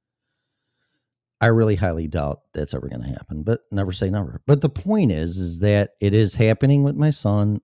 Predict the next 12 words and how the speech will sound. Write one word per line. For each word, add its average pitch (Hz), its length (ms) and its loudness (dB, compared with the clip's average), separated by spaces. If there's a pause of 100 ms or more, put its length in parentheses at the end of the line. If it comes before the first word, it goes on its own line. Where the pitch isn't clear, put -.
(120)
It, 92 140 -2 (480)
it's 98 180 -2
amazing. 107 540 2
It's 101 240 -2
awesome. 101 480 0
He 101 120 2
brought 85 280 -2
his 92 120 0
dog 90 300 -2
and 101 80 0
his 98 140 -2
cat. 92 520 -4